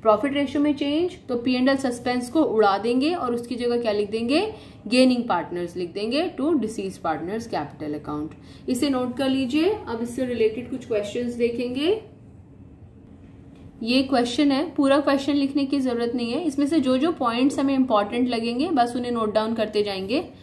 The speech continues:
There are three partners, R, D and K, three partners and the ratio is three is to two is to one। ये कौन सी रेशियो है? ओल्ड रेशियो। Now D died।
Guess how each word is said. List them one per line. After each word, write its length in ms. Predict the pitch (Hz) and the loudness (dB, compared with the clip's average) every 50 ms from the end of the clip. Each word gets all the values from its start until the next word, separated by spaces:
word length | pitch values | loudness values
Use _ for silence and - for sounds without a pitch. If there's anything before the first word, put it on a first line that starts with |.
| - - - - - - - | -20 -20 -20 -20 -12 -4 0
There 140 | 254 262 | 2 4
are 120 | 277 285 285 | 4 4 2
three 220 | - - 320 320 - | 2 4 4 4 4
partners, 640 | - 254 226 202 - - 220 226 254 311 349 - - - - 208 | 4 2 2 2 0 -4 -6 -4 -2 -2 -4 -4 -8 -6 0 2
R, 340 | 220 220 226 233 247 269 294 320 311 285 - - 202 | 4 4 4 4 2 0 -2 -4 -6 -10 -14 -16 -12
D 160 | 190 214 233 233 254 269 294 320 302 - - | -8 -6 -4 -2 0 2 2 2 0 -2 -4
and 260 | 220 220 226 233 240 - | -6 -6 -6 -6 -6 0
K, 120 | - 220 185 160 - - - - - - - - - - | 2 2 2 2 0 -4 -10 -16 -20 -20 -20 -20 -12 -6
three 160 | - 240 233 - | -6 -4 -2 0
partners 540 | 214 196 196 - - 262 311 427 440 - - - - - - - - - - - | 0 0 -2 -2 -2 -2 0 0 -2 -4 -8 -14 -18 -20 -18 -18 -16 -16 -12 -6
and 160 | 202 214 226 226 | -4 -2 0 0
the 60 | 226 | 2
ratio 400 | 226 233 247 254 - - 285 277 285 | 4 4 4 2 2 2 2 2 4
is 220 | 311 370 359 359 | 2 2 0 -2
three 520 | - - - 254 277 294 311 339 370 381 359 - | -4 -4 0 2 4 4 4 4 4 2 0 -2
is 140 | 262 - | -4 -4
to 140 | - 269 269 262 | -2 -2 -4 -2
two 180 | - 254 254 247 247 240 240 | -2 -2 -2 -2 -2 -4 -4
is 100 | 233 - - | -4 -4 -4
to 100 | - 302 392 453 453 - - - 180 175 | -2 -2 -2 -2 -4 -8 -10 -10 -2 2
one। 280 | 202 180 160 156 156 160 - - - | 2 2 2 0 -4 -8 -10 -12 -10
ये 60 | 233 | -4
कौन 200 | 240 262 254 254 | -2 0 0 0
सी 100 | 254 294 | 0 0
रेशियो 340 | 269 269 269 262 - 285 277 | 0 0 -2 -2 0 0 2
है? 200 | 294 294 294 311 349 - - - - - - - - - - - - - - - - | 2 2 2 0 -2 -4 -6 -14 -20 -20 -20 -20 -20 -20 -20 -20 -20 -20 -20 -10 0
ओल्ड 320 | 233 240 254 247 240 208 | 4 6 6 6 6 4
रेशियो। 400 | 202 185 160 156 156 - - 156 165 - - - - - - - - 226 | 2 -2 -4 -4 -6 -10 -14 -16 -16 -18 -20 -20 -20 -20 -20 -18 -10 -6
Now 120 | 233 247 262 247 220 190 196 | -2 -2 -2 -2 -2 2 4
D 80 | 262 277 294 302 240 | 6 8 8 6 6
died। 480 | 226 190 170 156 156 151 - - - | 4 0 0 -2 -4 -6 -8 -10 -16